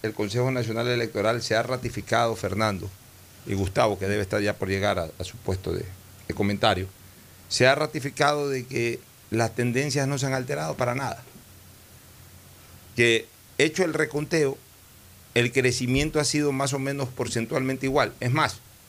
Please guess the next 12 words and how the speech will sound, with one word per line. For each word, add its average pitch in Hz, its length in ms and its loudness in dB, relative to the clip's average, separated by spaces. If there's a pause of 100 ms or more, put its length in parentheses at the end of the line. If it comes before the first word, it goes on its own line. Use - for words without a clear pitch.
(380)
de 127 160 6
las 131 160 4
cinco 131 320 2
mil 175 220 2
y 190 80 2
pico 147 460 -2 (920)
de 113 460 4 (340)
urnas 151 520 2 (300)
cuyas 120 300 4
actas 139 360 2
mostraron 135 520 0
inconsistencia, 123 800 -2